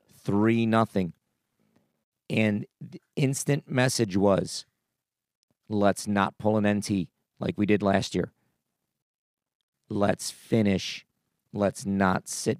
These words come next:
back. They're gonna come out. They're gonna give us all they got. Let's finish this game." And we scored two more and just made sure that we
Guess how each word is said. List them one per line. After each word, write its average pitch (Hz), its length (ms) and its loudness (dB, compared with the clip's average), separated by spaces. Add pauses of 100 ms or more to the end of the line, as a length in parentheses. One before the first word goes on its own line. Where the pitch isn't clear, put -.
back. 104 380 0
They're 98 260 0
gonna 107 200 -2
come 113 260 -4
out. 107 260 0 (340)
They're 107 200 2
gonna 107 180 0
give 113 180 2
us - 140 -4
all 107 160 2
they 104 100 0
got. 104 280 -2 (360)
Let's 104 540 0 (200)
finish 117 1040 0 (280)
this 104 400 0
game." 107 460 2 (440)
And 104 160 2
we 101 100 2
scored 107 440 0
two 117 240 0
more 110 400 4 (400)
and 110 260 0
just 101 440 0 (1160)
made 104 520 2 (220)
sure 107 500 2
that 95 180 4
we 101 380 0